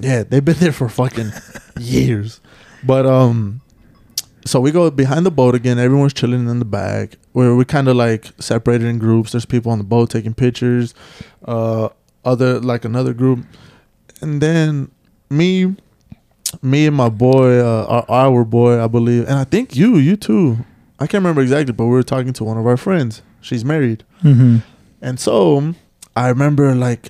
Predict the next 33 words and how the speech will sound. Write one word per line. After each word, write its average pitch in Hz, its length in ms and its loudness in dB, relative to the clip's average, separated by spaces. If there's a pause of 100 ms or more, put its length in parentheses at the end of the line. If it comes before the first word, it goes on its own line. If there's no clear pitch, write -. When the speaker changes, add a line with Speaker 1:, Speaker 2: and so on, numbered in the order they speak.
Speaker 1:
I 131 60 -6
can't 127 140 -4
remember 175 200 2
who 151 140 4
brought 139 240 2
it 127 80 4
up 117 160 0
'cause 120 120 -4
everyone's 143 340 2
feeling 123 240 -4
good 117 160 0
at 113 120 -4
this - 160 -10
time. 85 300 -12
We 120 80 -2
were 123 120 4
throwing 147 460 -2
back 139 300 -4
Trulies. 127 720 -4
How 135 200 -2
manly 180 380 -2
is 202 120 -4
that? 226 280 -4
Not 120 300 -6
fucking 139 340 -6
manly 135 300 -2
at 120 100 -4
all, 131 140 -2
but 110 160 -8
they're 107 100 -6
bomb. 104 480 -8
And 120 180 -4
Vizzies. 110 460 -2